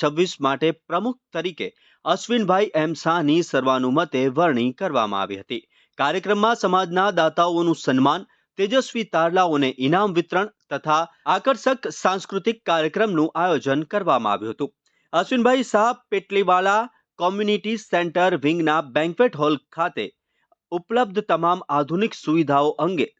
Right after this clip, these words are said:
સભ્યોને વિગતવાર માહિતી આપવામાં આવી હતી. વિશેષ કરીને સમાજની આ સંસ્થા કોઈપણ જાતપાતના ભેદભાવ વગર દરેક જાતિના લોકો માટે વ્યાજબી દરે ભાડે ઉપલબ્ધ કરવામાં આવે છે,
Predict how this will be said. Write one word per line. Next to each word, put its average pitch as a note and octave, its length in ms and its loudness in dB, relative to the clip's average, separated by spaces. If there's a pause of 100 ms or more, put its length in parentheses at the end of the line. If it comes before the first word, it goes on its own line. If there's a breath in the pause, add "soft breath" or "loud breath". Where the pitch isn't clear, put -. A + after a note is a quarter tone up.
(140)
સભ્યોને F3+ 540 2
વિગતવાર D3+ 640 0
માહિતી C#3+ 520 -2
આપવામાં A2+ 500 -2
આવી G2+ 180 -4
હતી. C3 280 -8 (440 soft breath)
વિશેષ A#3+ 320 2
કરીને A3 400 2
સમાજની F3+ 600 0
આ E3 120 4
સંસ્થા F#3+ 560 -2 (300 soft breath)
કોઈપણ A3 480 0
જાતપાતના E3 840 -2
ભેદભાવ C3+ 540 -4
વગર C#3 380 0 (140)
દરેક E3+ 480 0
જાતિના D3+ 440 -2
લોકો B2+ 340 -4
માટે D3 480 -2 (240 soft breath)
વ્યાજબી E3 520 0
દરે D3+ 300 4
ભાડે C3+ 520 0
ઉપલબ્ધ C#3 480 -10
કરવામાં A#2+ 680 -2
આવે A2+ 280 -6
છે, - 240 -6